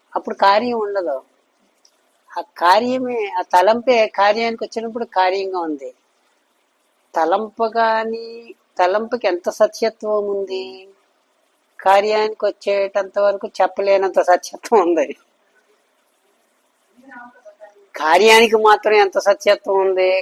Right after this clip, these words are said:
కార్యం జరిగేటంత సత్యత్వం ఉంది. కార్యం జరిగిపోతే ఇంకా అయిపోయింది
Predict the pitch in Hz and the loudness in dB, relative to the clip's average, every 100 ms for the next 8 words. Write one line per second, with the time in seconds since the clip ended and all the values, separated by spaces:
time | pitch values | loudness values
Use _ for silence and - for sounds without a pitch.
0 | - 220 226 233 226 214 208 208 208 214 | 2 4 6 4 4 4 2 2 2 0
1 | 208 208 196 196 208 202 202 196 175 156 | -2 0 0 2 0 -2 -2 0 0 -2
2 | 147 _ _ _ _ _ _ 220 262 254 | -10 _ _ _ _ _ _ 4 4 4
3 | 240 240 247 240 254 302 - _ _ _ | 2 0 -4 -6 -8 -10 -16 _ _ _
4 | _ _ _ _ _ - 226 220 254 262 | _ _ _ _ _ -12 -4 -2 -2 -2
5 | 220 | -2